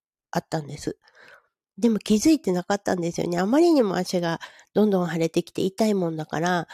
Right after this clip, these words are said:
「なんだろこれ」って思ったんですけど、あの、大騒ぎした時に、あの、石に足をぶつけて足の小指を折ってたんですけど、あの、そこに気づかないぐらい、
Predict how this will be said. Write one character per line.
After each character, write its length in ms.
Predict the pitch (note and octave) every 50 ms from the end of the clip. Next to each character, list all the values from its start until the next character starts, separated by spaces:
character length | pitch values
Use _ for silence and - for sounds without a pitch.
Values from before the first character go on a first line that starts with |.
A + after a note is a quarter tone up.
| - - _ _ _ _ -
「な 280 | F3+ F#3+ B3 F4+ G4+ G4+
ん 60 | F#4+
だ 120 | F#4 C#4+
ろ 100 | A3+ G3
こ 140 | F3+ - F#3
れ」 260 | E3+ E3 D#3+ - F3 E3+
っ 80 | _
て 120 | - - -
思 160 | E3 F3 F3+
っ 40 | F3 -
た 140 | - E3+ D#3+
ん 80 | D#3+
で 100 | D#3 D#3+
す 100 | D#3+ -
け 140 | - - -
ど、 300 | F3+ G3+ G3+ F3+ E3 - - - - - - - - _ _ _
あ 160 | - E3+ E3+
の、 300 | E3+ E3+ E3 E3 D#3+ - -
大 140 | C4 D4
騒 300 | D#4 - - E4 D#4 C#4
ぎ 120 | G#3+ F#3+ E3+
し 80 | -
た 140 | - - E3
時 340 | - - D#3+ - - D3 -
に、 320 | F3+ G3 F#3 D#3+ - - - -
あ 120 | D#3+ D#3+
の、 600 | D#3+ D#3 D#3 D#3 D#3 D3+ D3+ D3+ D3 D3 - - _ _ _ _ _ _ _ _ _ _ _ _ _ _ _ _ _ _ -
石 320 | - A3+ - - - D4+ C4+
に 160 | A3+ F3+ D3+
足 200 | E3+ - - A3
を 60 | F#3
ぶ 140 | D#3 F3+ F#3
つ 140 | - - -
け 120 | - F#3
て 180 | F#3 - F3+ F3
足 220 | E3+ - - A#3+
の 80 | A3+ A3
小 140 | - G#3+
指 260 | G#3 G#3+ G3+ G#3+ G#3+ G3
を 120 | - -
折 80 | G3+ -
っ 40 |
て 100 | - F#3+
た 140 | F3+ - -
ん 80 | D3+ D3
で 100 | D3 D3
す 80 | - -
け 100 | - D#3
ど、 220 | - E3 D3+ - - - - - - _ _ _ -
あ 80 | D#3+
の、 160 | E3 D#3+ D#3
そ 100 | - -
こ 140 | G3 - A#3
に 100 | A3 G3
気 160 | - - -
づ 140 | G3 F#3 A3
か 160 | - A#3+ A#3
な 100 | G#3 F#3
い 80 | E3 -
ぐ 140 | - C#2+ -
ら 60 | - -
い、 80 | -